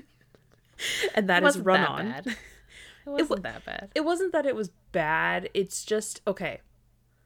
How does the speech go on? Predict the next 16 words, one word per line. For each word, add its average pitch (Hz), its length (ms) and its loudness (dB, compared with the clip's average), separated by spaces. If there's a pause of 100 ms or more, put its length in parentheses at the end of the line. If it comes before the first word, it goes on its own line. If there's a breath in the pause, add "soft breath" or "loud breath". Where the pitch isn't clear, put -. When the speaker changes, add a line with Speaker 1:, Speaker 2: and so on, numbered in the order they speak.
(880)
Speaker 1:
The 254 120 4
whole 269 360 0
show 165 480 0
was 170 260 -4
about 175 400 -2
a 175 160 -8
main 185 260 -2
character 160 800 -2
whose 175 300 -4
literal 185 520 2
job 170 380 -2
it - 140 -8
was 139 580 -6 (280)
to - 120 -10
do 160 320 -6
translations 156 1200 -6